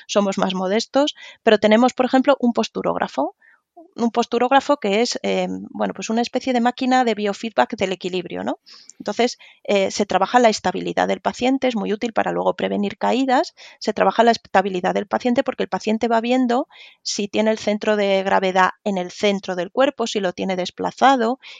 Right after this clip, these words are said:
y el fisioterapeuta le va poniendo ejercicios para que vaya corrigiendo, ¿no? la postura. Em,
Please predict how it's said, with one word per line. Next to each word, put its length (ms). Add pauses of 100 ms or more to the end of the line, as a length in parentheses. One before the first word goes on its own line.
(160)
y 140
el 260
fisioterapeuta 760
le 80
va 100
poniendo 460
ejercicios 760 (220)
para 160
que 140
vaya 240
corrigiendo, 760
¿no? 180
la 120
postura. 600 (420)
Em, 600